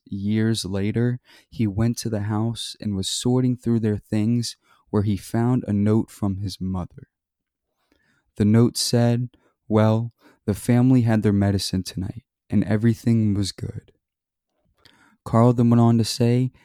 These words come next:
how he believes his mother was drugging the family meals with Sominex, a sleep aid which can cause voices and hallucinations,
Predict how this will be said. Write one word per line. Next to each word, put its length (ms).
how 140
he 80
believes 460
his 140
mother 380
was 220
drugging 460
the 80
family 480
meals 580
with 220
Sominex, 1080
a 100
sleep 540
aid 380
which 200
can 160
cause 420
voices 800
and 160
hallucinations, 1300